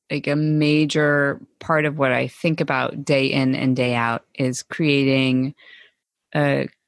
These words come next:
culture of belonging. And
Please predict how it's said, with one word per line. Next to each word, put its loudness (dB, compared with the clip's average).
culture 0
of -2
belonging. 2
And 2